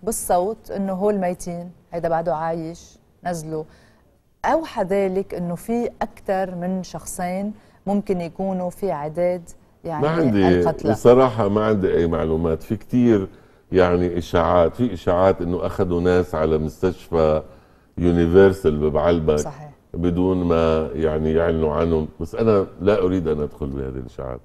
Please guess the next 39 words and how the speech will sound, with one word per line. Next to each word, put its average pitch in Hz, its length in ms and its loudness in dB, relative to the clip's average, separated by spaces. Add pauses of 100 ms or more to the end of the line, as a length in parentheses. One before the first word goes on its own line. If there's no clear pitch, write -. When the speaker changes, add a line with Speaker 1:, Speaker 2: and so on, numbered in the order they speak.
Speaker 1:
مم. 180 220 -4
Speaker 2:
أنا 98 120 4
بدي 92 180 0
أقول 92 180 0
شيء - 160 -6
بسيط. 71 340 -8 (100)
Speaker 1:
مم. 170 200 -16 (300)
Speaker 2:
واضح 139 340 12
إنه 95 220 0
هذه 98 300 2
المسألة 85 680 -2 (100)
كبرى 87 320 2 (340)
Speaker 1:
مم. - 120 -18
Speaker 2:
وليست 104 420 2 (100)
كبيرة، 71 340 -2 (380)
صح؟ 113 280 6 (220)
Speaker 1:
مم. 165 180 -18 (220)
Speaker 2:
واضح 127 400 8
إنه 113 200 2
في 139 200 2
انقسام 123 560 4
حولها، 117 580 8 (220)
Speaker 1:
مم. 175 300 -10
Speaker 2:
كأنه 151 340 6
في 143 200 2
ناس 147 320 6
مع 139 280 6
وناس 127 400 6
ضد، 113 280 6 (300)
مش 151 140 2
صحيح. 131 500 4 (320)
Speaker 1:
مم. 170 180 -10
Speaker 2:
رئيس 143 300 4
الحريري 135 500 4
أول 143 240 12
امبارح 131 440 8
اتصل 135 480 4
بقائد 117 420 4
الجيش 135 560 2